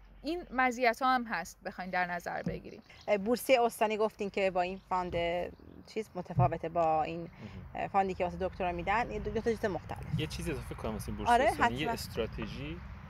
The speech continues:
Speaker 3: واسه پسرا، واسه پسرایی که سربازن. یعنی شاید خانم‌ها این مشکل نداشته باشن، ولی یه پسری که سربازه این دغدغه رو داره که خب اگه این یه دونه پوزیشن با بورس رو قبول نشم چیکار کنم؟ این یه پیشنهاده.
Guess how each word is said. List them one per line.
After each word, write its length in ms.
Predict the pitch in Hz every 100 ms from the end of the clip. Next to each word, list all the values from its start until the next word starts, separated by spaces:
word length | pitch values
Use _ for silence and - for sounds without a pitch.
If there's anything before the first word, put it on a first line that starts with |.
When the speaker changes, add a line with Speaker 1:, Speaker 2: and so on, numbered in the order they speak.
| - -
Speaker 3:
واسه 160 | 110 - -
پسرا، 440 | 110 - 104 101 95
واسه 140 | - -
پسرایی 280 | - 104 110
که 100 | -
سربازن. 800 | - 104 95 92 95 90 95 87 - - - - -
یعنی 160 | 104
شاید 220 | 104 117
خانم‌ها 380 | - 110 101 110
این 80 | 113
مشکل 340 | 104 - 110
نداشته 320 | 101 90 - -
باشن، 200 | - 95
ولی 180 | 107
یه 100 | 110
پسری 280 | - - 110
که 80 | 101
سربازه 500 | - 95 95 95 117
این 100 | 117
دغدغه 360 | 98 90 95 104
رو 40 |
داره 200 | 101 104
که 100 | 101
خب 140 | 101 -
اگه 340 | - 101 101 95 - - 120
این 240 | 113 101
یه 120 | 110
دونه 220 | 104 101
پوزیشن 580 | 98 - 98 101 - 101
با 200 | 98 101
بورس 280 | 98 101 -
رو 60 | 98
قبول 220 | 98 95
نشم 220 | - 113
چیکار 220 | - 95
کنم؟ 240 | 92 - - - - 131
این 160 | 156 -
یه 80 | 147
پیشنهاده. 760 | - 117 - 113 107 101 87